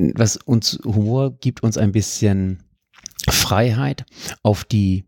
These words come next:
gleiche Situation eine andere Perspektive einzunehmen.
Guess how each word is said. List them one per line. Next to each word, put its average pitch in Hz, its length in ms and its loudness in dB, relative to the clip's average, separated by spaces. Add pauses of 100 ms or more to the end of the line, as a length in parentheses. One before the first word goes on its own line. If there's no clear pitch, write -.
(120)
gleiche 110 380 2
Situation 113 720 -2
eine 98 280 2
andere 95 280 0
Perspektive 92 640 0
einzunehmen. - 560 -2